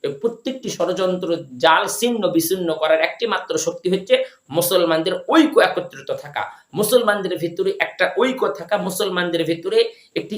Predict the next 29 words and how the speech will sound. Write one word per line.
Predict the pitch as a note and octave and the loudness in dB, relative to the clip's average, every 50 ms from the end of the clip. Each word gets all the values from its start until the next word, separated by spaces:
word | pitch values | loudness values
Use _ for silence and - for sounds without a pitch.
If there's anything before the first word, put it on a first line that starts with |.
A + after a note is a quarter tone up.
| - | -6
ইমানি | B3+ C#4 C#4 C4+ A#3 G#3+ | -2 0 2 2 2 2
শক্তি | F#3+ - - F3+ F3 - - E3 | 0 -2 -2 -4 -4 -4 -6 -4
কাজ | E3 E3 D#3 - - - | -2 -2 -4 -2 -2 -2
করবে। | D#3+ D#3 D3 D3 | 0 0 2 2
কারণ | D#3 D#3+ E3 D#3+ | 2 2 2 0
একমাত্র | - F#3+ - - A3 A3+ - - G3+ | -2 -2 -2 -2 -4 -2 0 2 2
আল্লাহ | G3 G3 F#3+ - F#3 | 4 4 2 2 2
রাব্বুল | F3 F3 F3 F3 | 0 2 2 4
আলামিন | E3 C3+ G#3 A3 A#3 A#3 A3+ | 4 6 4 4 4 2 0
ছাড়া | - - A#3 A3+ - - - - _ _ | 0 0 0 0 0 -2 -6 -16 _ _
কোনো | F3+ F3 D3 | -2 0 0
মানুষের | B2+ C3 D#3 F#3+ F#3+ F3+ F3+ F3 | 2 2 2 2 2 0 -2 -2
কাছে | - E3+ - D#3+ | -2 -2 -2 0
মাথা | D3 D#3 D#3+ - G3 | 0 0 0 -2 -4
নত | G3+ - - | -2 0 2
করবে | A3+ A#3 C4 - C4+ D4+ | 2 2 2 0 -2 -2
না, | D#4 D#4 - - - _ - | -4 -4 -6 -8 -10 _ -2
একমাত্র | F#3 F3+ - F#3+ F#3 F#3 - D#3+ D3+ | -2 -2 -2 -4 -6 -4 -4 -4 -2
মহান | C#3+ C#3+ D#3+ E3+ A#3 A#3 | 0 0 2 2 2 0
রাব্বুল | A3 F3+ F#3 F3+ F3+ | -2 -2 0 0 2
আলামিন | - - F3+ F#3 F3+ F3 E3 | 2 2 2 2 2 0 0
ছাড়া | D#3+ - - D3+ | -2 -2 -4 -4
কোনো | D3 - D#3 C3+ | -4 -4 -6 -4
মানুষের | B2+ D3 - F#3 D3+ E3+ E3 - | -4 -4 -4 -4 -4 -6 -6 -4
কাছে | - D3 C#3+ D#3 | -4 -4 -4 -4
তারা | D#3 - - - - - - - _ - G2+ | -2 -2 -2 -2 -2 -6 -12 -18 _ -20 -20
ধর্ণা | G2+ G2+ C3 D3+ D#3+ D#3 D#3 C#3+ B2+ | -6 0 4 4 4 4 2 -2 0
দেবে | A#2 C3+ C3 C3+ | 0 2 2 2
না, | C3+ B2 G2+ | 2 2 0